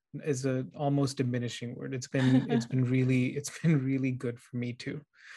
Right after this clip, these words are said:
Speaker 1: Um, but yeah, that's, that's where you can find Snaps. Thank you
Speaker 2: Mm-hmm.
Speaker 1: very much for joining me.
Speaker 2: Mm-hmm.
Speaker 1: Um,
Speaker 2: I love hanging out
Speaker 1: yeah.
Speaker 2: with you. You're a cool person, and I like your glasses.
Speaker 1: Thanks. Yeah, I got these. So,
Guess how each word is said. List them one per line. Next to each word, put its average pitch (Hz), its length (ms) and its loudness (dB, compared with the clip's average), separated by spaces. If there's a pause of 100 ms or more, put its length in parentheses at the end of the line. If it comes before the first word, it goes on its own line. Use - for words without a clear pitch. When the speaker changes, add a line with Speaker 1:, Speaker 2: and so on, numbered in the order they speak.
(340)
Speaker 1:
Um, 127 540 2 (920)
but 147 100 4
yeah, 165 140 6
that's, 147 540 0 (280)
that's 127 260 0
where 131 120 2
you 127 100 2
can 131 180 -8
find 123 320 -6
Snaps. 127 540 -10 (180)
Thank 196 200 4
you 123 60 -2
Speaker 2:
Mm-hmm. 120 100 -2
Speaker 1:
very 117 100 -2
much 120 200 -4
for - 100 -8
joining 120 320 2
me. 120 180 -2 (460)
Speaker 2:
Mm-hmm. 226 180 2
Speaker 1:
Um, 120 560 2 (1080)
Speaker 2:
I 277 60 0
love 196 220 4
hanging 165 280 4
out 160 100 4
Speaker 1:
yeah. 160 60 4
Speaker 2:
with 147 120 0
you. 175 240 2
You're 240 200 0
a 208 40 -2
cool 185 200 -4
person, 170 420 -4
and 208 80 0
I 226 60 0
like 240 200 -4
your 214 100 -2
glasses. 180 580 -6 (640)
Speaker 1:
Thanks. - 440 0 (400)
Yeah, 165 160 0
I 135 100 0
got 156 260 -2
these. 165 440 -4
So, 127 520 -6